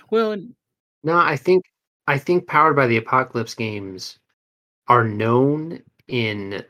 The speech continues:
Speaker 2: like, this, for those people who are in the know, and I don't think they are
Speaker 1: It
Speaker 2: outside.
Speaker 1: could be.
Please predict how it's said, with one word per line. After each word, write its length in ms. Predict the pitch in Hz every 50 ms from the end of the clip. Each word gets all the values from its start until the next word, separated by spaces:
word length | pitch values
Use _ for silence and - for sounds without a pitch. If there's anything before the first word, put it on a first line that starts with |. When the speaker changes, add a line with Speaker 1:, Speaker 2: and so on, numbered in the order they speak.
| -
Speaker 2:
like, 300 | 113 110 104 98 - _
this, 520 | - 90 87 - - - - - - - _ _ _ _ _ _ _ _ _ _ _ _ _ _ _ _ _
for 180 | _ - 123 117
those 180 | 117 113 113
people 280 | - - 131 127 131 123
who 140 | 110 120 110
are 120 | 107 98
in 320 | - - 110 113 120 127
the 100 | 139 147
know, 320 | 156 160 165 170 175 180 180
and 160 | - 117 113
I 60 | 107
don't 240 | 113 117 123 127 123
think 200 | 120 123 117 117
they 140 | 117 107 -
are 200 | - 101 104 98
Speaker 1:
It 60 | 90
Speaker 2:
outside. 580 | 92 107 - - - - 101 101 95 - - -
Speaker 1:
could 140 | 151 131
be. 220 | 135 123 120 113